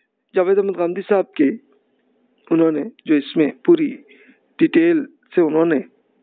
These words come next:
किया, तो वो भी अब देख लें। फिर फरमाते हैं कि ये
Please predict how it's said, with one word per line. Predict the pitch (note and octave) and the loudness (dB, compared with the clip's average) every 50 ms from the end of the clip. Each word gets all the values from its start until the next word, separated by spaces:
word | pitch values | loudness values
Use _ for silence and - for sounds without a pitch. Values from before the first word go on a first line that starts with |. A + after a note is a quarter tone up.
| _ _ _ _ _ _ _ _ _ _ _ _ _ _ _ - | _ _ _ _ _ _ _ _ _ _ _ _ _ _ _ -6
किया, | - - E3 D#3+ | -2 -2 -2 -2
तो | - E3+ D#3 | -2 -6 -4
वो | D3 D3 C#3+ | -4 -2 0
भी | G#3 A3 F#3 D#3 | 2 2 2 2
अब | - - _ _ _ _ _ _ _ _ _ _ _ _ _ _ _ - | 0 -4 _ _ _ _ _ _ _ _ _ _ _ _ _ _ _ -2
देख | D#3 D#3+ D3+ - | 0 0 0 2
लें। | F#3+ F3+ | 0 2
फिर | E3+ G#3+ G3 | 2 2 0
फरमाते | - G3+ F#3+ F#3 F#3 G3+ - - A#3+ | 0 0 0 2 2 0 0 0 -2
हैं | A#3 A3 | -2 -2
कि | A#3 G#3+ G3+ G3+ | -6 -4 0 0
ये | F#3+ F3+ - | 0 0 0